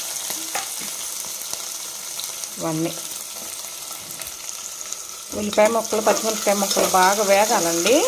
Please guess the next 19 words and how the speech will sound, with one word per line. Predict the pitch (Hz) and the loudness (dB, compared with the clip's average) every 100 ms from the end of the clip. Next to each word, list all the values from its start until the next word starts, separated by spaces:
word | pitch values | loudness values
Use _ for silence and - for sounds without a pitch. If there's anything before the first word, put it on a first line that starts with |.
| 523 - | 2 2
కొంచెం | 214 214 269 240 | 2 4 4 8
సాల్ట్ | 208 208 233 | 8 6 4
వేసుకొని | - 190 185 | 4 4 6
వేయించుకుంటే | 185 185 - 196 214 254 | 6 4 0 0 4 6
వేగుతాయి | 185 185 165 147 | 6 4 2 2
అన్నమాట. | 147 143 151 - - 311 - - - - - - - - - - - - - - - - - - - - | 2 0 0 0 -2 -4 -4 -4 -4 -6 -4 -4 -4 -6 -8 -8 -10 -12 -14 -16 -14 -14 -14 -16 -14 -10
కొంచెం | 208 214 247 240 | -6 -4 -4 2
సాల్ట్ | 214 208 233 | 2 2 0
వేసి | 214 220 208 | -2 0 2
వేయించుకున్నాము. | 190 208 - 151 147 175 262 480 508 - - - - | 2 0 -6 -4 -2 0 0 0 -4 -10 -14 -14 -6
సాల్ట్ | 185 180 190 | 0 2 4
వేసుకుంటే | 170 165 170 180 254 190 | 2 2 -4 -4 -2 0
బాగా | 165 175 285 320 180 160 165 | 0 0 0 0 0 -2 2
వేగుతాయి | 180 180 180 147 | 2 2 0 -4
అన్నమాట. | 151 160 160 160 - - - - - - - - - - - - - - - | -4 -6 -8 -8 -12 -12 -16 -16 -14 -14 -14 -16 -16 -16 -16 -16 -16 -12 -6
అంత | 175 208 214 190 | -4 4 6 6
ఎర్రగా | 190 240 220 | 6 4 4
వద్దండి, | 185 196 175 196 262 | 4 2 4 2 2
పులుసు | 285 240 | 2 0